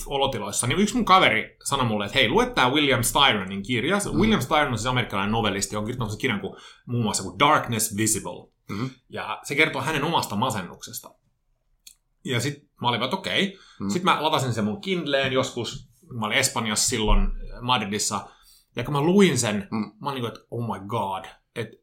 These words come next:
Speaker 1: että joku pistää niinku sanoja mun tuntemuksiin.
Speaker 2: Aivan.
Speaker 1: Se, se puhuu just, mi-, miltä se tuntuu ja tällaista.
Speaker 2: Mm.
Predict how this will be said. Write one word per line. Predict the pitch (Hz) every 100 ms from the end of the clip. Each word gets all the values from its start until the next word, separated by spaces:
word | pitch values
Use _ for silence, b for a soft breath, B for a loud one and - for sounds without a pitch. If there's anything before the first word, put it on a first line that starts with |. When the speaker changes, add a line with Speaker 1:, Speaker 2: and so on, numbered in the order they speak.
| _ -
Speaker 1:
että | 120 139
joku | 165 156
pistää | 123 135 - 127 117 104 - _ _ _ _
niinku | 117 101 95 - _ -
sanoja | 156 139 117 104 101 -
mun | 127 120 101
tuntemuksiin. | 113 104 101 95 - - 78 117
Speaker 2:
Aivan. | 107 120 - - b b b b b b b _ 135
Speaker 1:
Se, | 143 131
se | - 131
puhuu | 131 120
just, | 110 107
mi-, | 107 104
miltä | 107 95
se | -
tuntuu | 113 107 101 98 95
ja | 90
tällaista. | 95 90 -
Speaker 2:
Mm. | 110